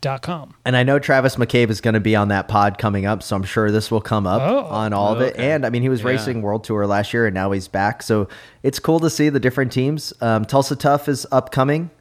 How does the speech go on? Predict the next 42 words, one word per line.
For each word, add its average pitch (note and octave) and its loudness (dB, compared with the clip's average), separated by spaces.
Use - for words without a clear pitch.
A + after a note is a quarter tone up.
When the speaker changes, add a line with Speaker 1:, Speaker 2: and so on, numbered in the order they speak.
Speaker 2:
Um, G#2 0
Speaker 1:
Mm-hmm. C3+ -4
Speaker 2:
it's A2 -4
right A#2+ 4
after A#2+ 4
the G#2+ -2
Unbound G#2+ 0
race A#2+ 0
in G#2 -2
June, B2 -2
I B2 -2
believe. D#3 -2
And A#2 -2
then A#2 0
you A#2 0
have, G#2+ 0
I C3+ 0
don't E3 2
know E3 2
if C#3+ -2
Athens A#2+ 0
is F#2+ -6
happening, F2 -4
'cause F2 -12
that A2+ 2
was A2+ 2
always G#2+ 2
the G2 -2
other, F#2+ 0
like, F2+ -4
major, F#2 -4
um, E2+ -4
crit - 0
series. E2 -2
Uh, D#2 -4
but F#2+ -2
anyways, A2+ -2
really D#3+ 2
cool D3 0
stuff. - -2
Cool D3+ 0
beans, A#2+ -2